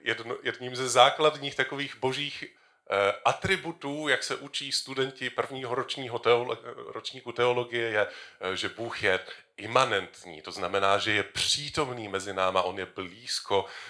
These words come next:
a je dostupný pro každého člověka. Pán je blízko. Je to Immanuel, Bůh s námi. A Vánoce jsou svátky boží blízkosti. V šestém verši čteme: „O nic nebuďte úzkostliví,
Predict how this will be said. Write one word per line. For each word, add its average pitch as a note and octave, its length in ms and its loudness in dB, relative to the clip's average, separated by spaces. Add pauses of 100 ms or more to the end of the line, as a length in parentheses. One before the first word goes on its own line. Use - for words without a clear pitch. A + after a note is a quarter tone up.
(100)
a F#2 300 4 (100)
je G#2 320 2
dostupný B2+ 640 -2
pro G#2 180 -4
každého A#2 480 2
člověka. F2+ 560 -2 (380)
Pán G2+ 260 4
je F#2 120 0
blízko. - 640 -4 (340)
Je E2+ 60 -10
to E2 200 -4
Immanuel, G#2 640 4 (200)
Bůh G#2+ 320 -6
s - 80 -2
námi. F#2+ 340 2 (200)
A F#2+ 80 6
Vánoce C3 440 8
jsou A#2+ 180 2
svátky A2+ 460 6
boží A2+ 300 -2
blízkosti. - 640 -2 (2500)
V - 60 -6
šestém F3+ 380 4
verši C3+ 280 4
čteme: B2+ 440 2 (840)
„O D#3 140 8
nic G#3 260 -2
nebuďte F#3+ 400 2
úzkostliví, D3 960 0